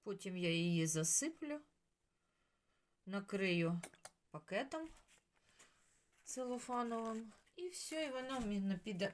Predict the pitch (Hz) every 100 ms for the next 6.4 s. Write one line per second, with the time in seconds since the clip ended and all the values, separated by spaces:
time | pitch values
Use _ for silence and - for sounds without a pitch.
0 | - 226 196 175 180 175 160 156 160 -
1 | - 190 196 - - 202 196 _ _ _
2 | _ _ _ _ _ _ _ _ _ _
3 | _ _ _ _ _ _ 220 214 254 254
4 | 214 226 233 208 214 214 202 208 190 214
5 | 214 214 214 214 220 214 254 269 - 330
6 | 339 - - 285